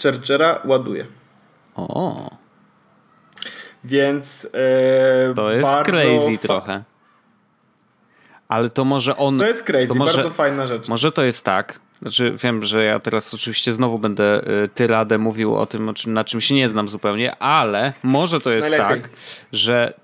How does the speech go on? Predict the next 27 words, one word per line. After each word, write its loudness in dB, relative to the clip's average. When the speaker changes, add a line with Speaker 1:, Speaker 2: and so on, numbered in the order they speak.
Speaker 2:
ten 0
U 0
S 0
B 0
cza-, -2
ten, -2
y, -2
kondomek -2
wymusza 2
po -6
prostu 0
wypuszczenie 0
z -4
U 4
S 0
B 2
większego 0
napięcia, 0
a, 0
a 2
iPad -2
tego 0
nie 4
robi 2
z -2
jakiegoś -4
powodu. -8